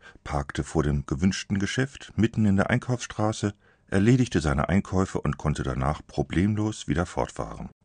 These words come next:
So oder so ähnlich muss man sich die Zustände vorstellen, bevor die Massenmotorisierung einsetzte und es schlicht zu viele Autos für zu wenige Parkplätze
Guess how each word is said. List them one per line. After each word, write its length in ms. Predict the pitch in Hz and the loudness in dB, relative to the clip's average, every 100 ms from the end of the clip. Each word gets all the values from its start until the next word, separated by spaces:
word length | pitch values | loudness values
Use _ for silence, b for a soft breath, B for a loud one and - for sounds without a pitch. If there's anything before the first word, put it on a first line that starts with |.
| _ | _
So 400 | - 71 78 78 | -2 2 4 4
oder 180 | - 73 | 6 4
so 120 | 73 | 4
ähnlich 400 | 67 82 85 - | 4 6 4 4
muss 140 | 85 82 | 0 2
man 120 | 78 | 0
sich 100 | 82 | 0
die 100 | 80 | -4
Zustände 520 | - 92 - 85 80 | -2 -2 0 0 0
vorstellen, 600 | - 92 - 87 87 87 B B B B - | 2 0 2 2 2 2 B B B B -8
bevor 260 | 85 104 | 2 4
die 80 | 98 | 6
Massenmotorisierung 1000 | 90 101 101 90 76 76 71 69 73 78 | 6 4 2 2 2 0 0 0 0 0
einsetzte 600 | - 80 85 92 - 104 B B B B B - | 2 0 0 -2 -2 -4 B B B B B -4
und 120 | 90 | -2
es 100 | 98 | 0
schlicht 380 | - 110 - - | 0 0 -2 -12
zu 200 | - 147 | 0 0
viele 320 | 139 113 104 | 2 4 4
Autos 420 | 69 71 107 120 - | 4 0 -2 -6 -6
für 280 | - 95 - | -4 -2 -2
zu 320 | - 95 78 | 0 0 2
wenige 320 | 76 82 95 | 2 2 -2
Parkplätze 680 | - 113 - 69 - 64 | -2 -4 -2 -6 -4 -6